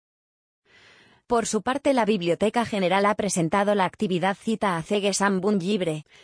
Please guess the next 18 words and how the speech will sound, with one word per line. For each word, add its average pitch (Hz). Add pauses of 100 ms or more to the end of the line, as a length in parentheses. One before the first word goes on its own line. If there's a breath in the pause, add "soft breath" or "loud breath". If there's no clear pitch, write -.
(520 soft breath)
una 277
iniciativa 208
divertida 190
en 190
la 175
que 196
los 185
usuarios 240
podrán 196
elegir 185
un 190
libro 196
sin 185
apenas 208
conocer 196
datos 196
del 156
mismo, 156